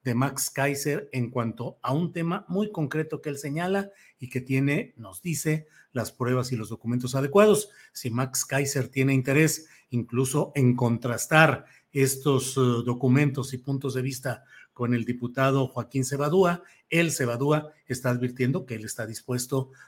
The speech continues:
a contrastar puntos de vista y opiniones con el propio Max Kaiser.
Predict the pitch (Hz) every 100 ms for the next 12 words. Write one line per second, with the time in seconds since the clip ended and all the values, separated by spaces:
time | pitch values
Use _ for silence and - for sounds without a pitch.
0 | - 117 107 107 104 104 101 120 101 113
1 | - 135 151 131 - 127 127 120 123 135
2 | 151 143 - - _ 127 127 127 120 135
3 | 135 - 107 104 104 123 123 - 104 98
4 | 98 - - 90 - -